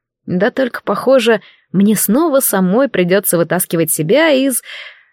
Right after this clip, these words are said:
Пусть я буду грубой, зато прямой, из задницы. «Что от меня требуется, мэтр?» «Понимаете, дело в том, Саша», —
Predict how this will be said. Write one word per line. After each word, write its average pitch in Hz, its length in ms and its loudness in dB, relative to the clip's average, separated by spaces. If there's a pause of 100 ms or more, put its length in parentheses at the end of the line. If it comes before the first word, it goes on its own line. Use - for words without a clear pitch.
(180)
Пусть - 200 -6
я 180 100 0
буду 165 200 -2
грубой, 254 540 2
зато 180 280 0
прямой, 180 460 2 (360)
из 247 160 -2
задницы. 170 800 -2 (1400)
«Что - 320 0
от 269 120 2
меня 226 220 4
требуется, 180 520 2
мэтр?» 220 340 0 (760)
«Понимаете, 196 580 0 (400)
дело 254 340 0
в - 80 -12
том, 214 360 2
Саша», — - 540 -4